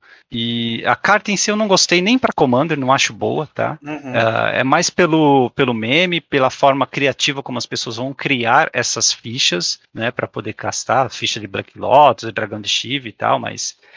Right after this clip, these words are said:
Speaker 1: é, não, não, eu achei que é ruim não apenas porque as cartas não são relevantes, exceto a Black Lotus aqui, em Commander, né, pensando em Commander, é, mas também porque ele é um Commander, uma, uma de cada cor, ele não tem evasão, não tem de-,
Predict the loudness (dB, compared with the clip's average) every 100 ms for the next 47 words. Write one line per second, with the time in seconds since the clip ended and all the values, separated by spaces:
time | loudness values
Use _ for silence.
0 | -12 -4 -2 0 0 0 -6 -10 -4 -2
1 | 0 2 2 2 0 0 0 2 0 2
2 | 0 -2 -2 -2 0 0 0 -6 -4 -2
3 | 0 -2 -2 -6 -6 -4 -4 -2 -2 -2
4 | -2 -2 -4 -4 -4 -2 -2 -2 -2 -2
5 | 2 2 0 -8 -12 -8 -8 -8 -18 -20
6 | -20 -2 -2 2 0 2 0 -2 -4 -6
7 | -8 -8 -8 -10 -10 -10 -8 -4 -6 -6
8 | -16 _ _ 4 4 4 2 2 2 0
9 | 0 -4 0 2 2 0 0 -2 -2 -2
10 | -4 -4 -6 2 4 4 2 2 2 2
11 | 0 2 4 6 4 0 0 0 2 2
12 | 2 0 0 0 0 0